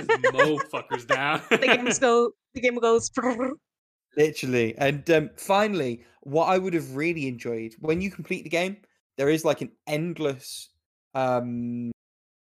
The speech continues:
Speaker 3: combat mode where you can just go, like, up to level nine hundred and ninety-nine combat,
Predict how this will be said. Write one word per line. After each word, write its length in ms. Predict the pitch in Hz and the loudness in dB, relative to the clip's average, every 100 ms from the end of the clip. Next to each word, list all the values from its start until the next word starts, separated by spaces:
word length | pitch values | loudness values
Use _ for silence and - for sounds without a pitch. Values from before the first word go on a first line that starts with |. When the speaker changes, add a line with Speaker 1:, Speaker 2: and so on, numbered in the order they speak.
| _ _ | _ _
Speaker 3:
combat 460 | - - 147 147 139 | -8 -4 0 0 0
mode 300 | 143 165 170 - - - _ _ | 0 0 -2 -10 -20 -20 _ _
where 180 | 135 135 | 0 0
you 160 | 135 | 0
can 180 | 131 131 | -8 -10
just 260 | 120 131 - | -10 -10 0
go, 320 | 131 127 120 - | 2 2 -2 -4
like, 240 | 123 117 - | -4 -4 -6
up 160 | 143 - | -10 -10
to 100 | - | -12
level 280 | 127 127 127 | -4 -4 -4
nine 280 | 123 127 127 | -4 -4 -4
hundred 220 | 123 117 139 | -8 -10 -10
and 80 | |
ninety-nine 540 | 123 123 117 123 120 113 | -6 -6 -6 -6 -6 -6
combat, 440 | - 123 117 107 | -8 -8 -6 -8